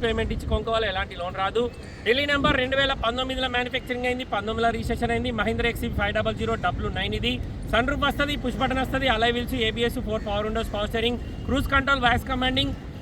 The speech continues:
ఆటో క్లైమేట్ కంట్రోల్, ఏసీ ఉంటది. చా-, మన, మనం పోయే స్పీడ్కు మైలేజ్ ఎంత వస్తుందో డిస్‌ప్లేలో చూపెడుతుంది. ఇంకెంత దూరం మనం ప్రయాణం చేయగలుగుతామో, డీజిల్ ఎంత, ఎన్ని కిలోమీటర్ పోయి డీజిల్ ఉందో కూడా చూపెడుతుంది. రెండే ఎయిర్ బ్యాగ్లు వస్తాయి, సన్ రూఫ్ ఉంటది,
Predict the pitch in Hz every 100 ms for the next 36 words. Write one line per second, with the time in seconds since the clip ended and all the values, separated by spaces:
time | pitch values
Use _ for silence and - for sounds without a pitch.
0 | - 185 226 269 262 269 262 262 262 262
1 | 254 262 262 262 254 262 226 214 202 196
2 | 190 190 185 - - 196 233 233 262 -
3 | 254 254 262 277 254 - - - 202 262
4 | 277 269 269 262 262 226 226 247 254 254
5 | 254 247 262 254 220 - 247 233 240 226
6 | 226 214 202 208 214 208 214 208 202 202
7 | 208 196 - 208 196 208 196 185 170 208
8 | 208 208 202 190 180 185 190 190 185 175
9 | 190 190 196 196 220 - - - 233 262
10 | 269 262 262 247 262 - 262 277 - -
11 | - 220 254 269 254 254 262 285